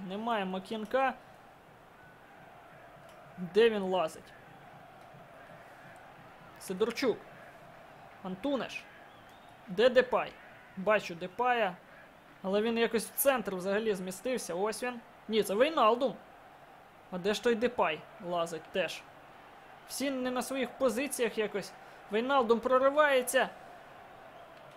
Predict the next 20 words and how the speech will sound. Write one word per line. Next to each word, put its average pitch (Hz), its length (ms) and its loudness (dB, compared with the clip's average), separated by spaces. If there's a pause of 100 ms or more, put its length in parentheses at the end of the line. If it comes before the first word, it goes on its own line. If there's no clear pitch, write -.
(140)
Навіс 269 800 0 (1160)
на 214 220 -2
Казакова. 214 720 0 (1160)
Сімдесят 208 560 0
перша 240 320 0
хвилина. 233 640 0 (140)
Треба 190 400 0
робити 190 360 -4
якісь 185 260 -6
заміни. 214 560 -4 (220)
Зараз 175 240 -6
подивимось, 214 640 -2 (560)
як 180 180 -10
м'яч 196 340 -2
вийде. 202 420 0 (2000)
Щоб 175 220 -8
одразу 175 480 -4 (220)
заміни 180 440 -8
і 180 60 -6
відбулись. 196 680 -2